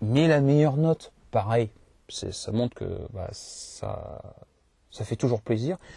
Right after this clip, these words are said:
Puis en plus de cela, ça montre, tu vois, d'autres personnes qui ont envie, tu vois, de parler créativité, qui ont envie de, voilà, d'améliorer, de, de booster leur créativité. Tu vois, ça leur permet de dire, «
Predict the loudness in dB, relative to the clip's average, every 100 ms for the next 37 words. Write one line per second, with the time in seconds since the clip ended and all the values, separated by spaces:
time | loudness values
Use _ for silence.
0 | -20 -12 -10 -2 0 2 2 2 0 0
1 | -2 2 2 0 -2 0 2 4 4 4
2 | 4 4 6 4 4 0 -4 -6 -2 0
3 | 2 0 0 0 0 0 -4 -2 -2 -2
4 | -2 -2 0 -2 2 0 2 -2 0 2
5 | 2 0 -18 -20 -20 -20 -20 -2 2 4
6 | 6 6 4 4 6 8 6 4 2 0
7 | -2 -8 -12 -12 -4 0 0 2 4 4
8 | 4 -2 -2 0 0 4 2 2 _ _
9 | 2 4 2 4 4 4 2